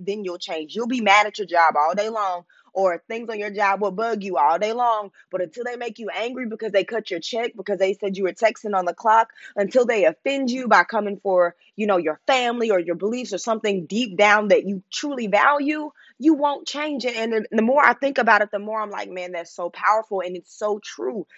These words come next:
So I don't know, like, what's your change formula? Like, what makes you change? Like,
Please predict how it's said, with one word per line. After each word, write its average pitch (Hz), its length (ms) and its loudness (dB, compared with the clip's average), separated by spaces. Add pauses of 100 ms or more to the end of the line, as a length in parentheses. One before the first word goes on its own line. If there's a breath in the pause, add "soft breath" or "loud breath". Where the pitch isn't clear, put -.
(140 loud breath)
So 294 220 4
I 311 100 6
don't 320 140 0
know, 285 160 -2
like, 202 260 0 (260)
what's 269 320 -2
your 285 140 -8
change 190 380 -8
formula? 170 480 -2
Like, 160 120 0
what 262 300 2
makes 262 300 -4
you 254 100 -8
change? 160 420 -12
Like, 147 160 -6